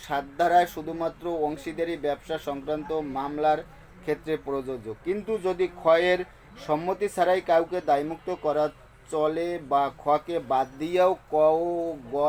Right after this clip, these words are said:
এর দায়িত্ব সম্পাদনের সুযোগ থাকে, তাহলে তাদের সকলের প্রতিকূলই তামাদি সময় অতিবাহিত হইতে থাকবে। সুতরাং এক্ষেত্রে খ এর অক্ষমতা ক ও গ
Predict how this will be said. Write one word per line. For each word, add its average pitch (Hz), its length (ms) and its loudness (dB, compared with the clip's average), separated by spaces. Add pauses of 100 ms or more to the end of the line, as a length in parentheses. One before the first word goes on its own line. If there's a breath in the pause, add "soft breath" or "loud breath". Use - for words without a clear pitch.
(200)
এর 156 80 0 (140)
দায়িত্ব 147 380 0 (600 loud breath)
সম্পাদনের 175 720 -2
সুযোগ 147 280 -4 (140)
থাকে, 156 240 -2 (140)
তাহলে 147 300 2 (160)
তাদের 151 260 -2 (140)
সকলের 196 440 0 (460 loud breath)
প্রতিকূলই 202 600 -4
তামাদি 175 360 2 (120)
সময় 165 280 0 (120)
অতিবাহিত 156 540 -4 (240)
হইতে 131 500 -8 (560)
থাকবে। 113 300 -8 (100)
সুতরাং 165 380 4 (480 loud breath)
এক্ষেত্রে 202 440 0 (380)
খ - 20 -16 (1040)
এর 165 100 0 (560)
অক্ষমতা 190 580 2 (380)
ক - 20 4 (300)
ও - 20 2 (180)
গ - 20 0